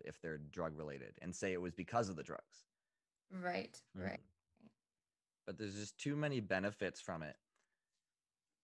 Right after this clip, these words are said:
Speaker 2: Yeah, I agree with that. There, yeah, it's,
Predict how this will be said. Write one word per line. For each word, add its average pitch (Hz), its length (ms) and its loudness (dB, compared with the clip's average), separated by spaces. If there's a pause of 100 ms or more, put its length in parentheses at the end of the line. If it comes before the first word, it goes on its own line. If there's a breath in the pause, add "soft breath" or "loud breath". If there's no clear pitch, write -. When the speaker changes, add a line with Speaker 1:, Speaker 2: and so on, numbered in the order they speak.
(1200)
Speaker 2:
Yeah, 180 260 2 (260)
I 220 120 8
agree 220 260 4
with 185 140 2
that. 190 200 4
There, 226 320 6
yeah, 180 360 4 (460)
it's, 254 260 4